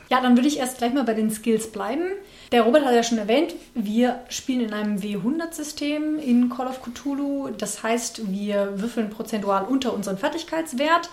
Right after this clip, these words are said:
Und was ganz nett ist, es gibt im Prinzip drei verschiedene Proben. Das heißt, es gibt einmal die normale Probe unter den Fertigkeitswert, dann gibt's eine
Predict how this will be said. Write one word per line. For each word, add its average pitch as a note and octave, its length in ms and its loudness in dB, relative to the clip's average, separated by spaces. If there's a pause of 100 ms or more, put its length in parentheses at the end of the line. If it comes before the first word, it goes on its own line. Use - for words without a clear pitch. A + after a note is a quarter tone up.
Und A3+ 280 2
was G#3+ 160 0
ganz G3+ 220 -4
nett D4+ 140 0
ist, E4 100 0
es A#3 140 -4
gibt - 240 -6
im A3+ 120 2
Prinzip A3+ 380 -2
drei A3 240 -2
verschiedene G#3+ 400 0
Proben. E4 580 2
Das C4 140 -6
heißt, G3+ 160 -6
es - 60 -8
gibt A3 140 -4
einmal G#3 180 -2
die G3+ 80 0
normale G3+ 420 2
Probe E4+ 400 2
unter C4 300 2
den B3+ 140 -2
Fertigkeitswert, A#3 600 0
dann G#3+ 80 -4
gibt's G#3+ 240 -6
eine G#3 320 -2